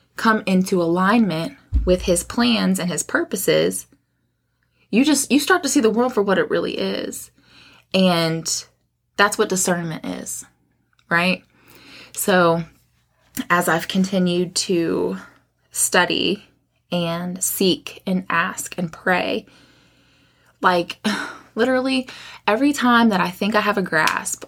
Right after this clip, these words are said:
on the truth, Yahuwah flips the tables of my heart. He brings me in a whole new understanding and, and sheds a whole new light on my worldview. And like I said, it's like a s-,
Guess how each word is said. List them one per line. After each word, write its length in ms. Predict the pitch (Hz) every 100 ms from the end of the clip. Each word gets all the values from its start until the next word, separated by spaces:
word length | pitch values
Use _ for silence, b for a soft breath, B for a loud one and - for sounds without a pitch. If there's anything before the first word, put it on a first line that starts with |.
| -
on 440 | 160 170 170 165 _ _ _ _ _ _
the 120 | 170
truth, 540 | 170 151 - 185 - _ B B B B B _ _ - _ _
Yahuwah 500 | 185 190 180 214 254
flips 360 | 240 - 214 -
the 80 | 196
tables 640 | - 202 190 180 185 - -
of 160 | 180 185
my 160 | 170
heart. 500 | 175 202 208 208 - - B B B B B B
He 180 | 233
brings 340 | 196 190 196 185
me 200 | 175 165
in 140 | 175
a 60 | 165
whole 340 | - 196 196
new 140 | 233 220
understanding 840 | 196 170 170 156 156 147 151 151
and, 240 | 151 151 -
and 120 | 165
sheds 260 | - 180 -
a 60 | -
whole 380 | - 233 262
new 180 | 240 196
light 400 | 170 165 - - - _ _
on 260 | - 180 175
my 160 | 165 165
worldview. 720 | 160 151 156 - - - 185 -
And 120 | 180 180
like 160 | 175
I 80 | 175
said, 320 | - 170 -
it's 220 | 185 180 185
like 220 | 170 -
a 60 |
s-, 340 | 165 - -